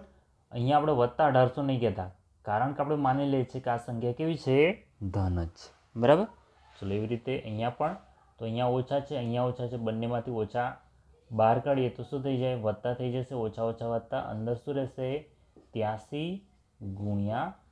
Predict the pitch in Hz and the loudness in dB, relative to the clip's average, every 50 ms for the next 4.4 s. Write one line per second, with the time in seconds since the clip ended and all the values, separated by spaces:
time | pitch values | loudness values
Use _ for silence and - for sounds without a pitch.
0 | _ - 107 95 - - - 92 92 90 90 - _ - 95 90 90 90 - _ | _ -16 -16 -14 -14 -14 -16 -14 -14 -16 -18 -16 _ -10 -8 -8 -10 -12 -12 _
1 | 110 104 104 104 104 - - - 139 147 160 160 _ - _ _ _ _ _ _ | -8 -6 -6 -6 -8 -12 -12 -10 -8 -8 -8 -10 _ -20 _ _ _ _ _ _
2 | - 104 98 104 110 110 113 113 110 104 101 - - 120 110 113 120 - - - | -12 -8 -6 -4 -4 -4 -4 -4 -4 -6 -6 -6 -4 -2 -2 -2 -2 -4 -6 -4
3 | 123 123 120 131 131 131 143 160 190 - - _ _ _ _ _ _ _ - - | -4 -2 -2 -2 0 0 -2 -2 -4 -8 -14 _ _ _ _ _ _ _ -16 -8
4 | - 117 117 120 123 135 147 175 | -6 -4 -2 -2 -2 -2 -2 -4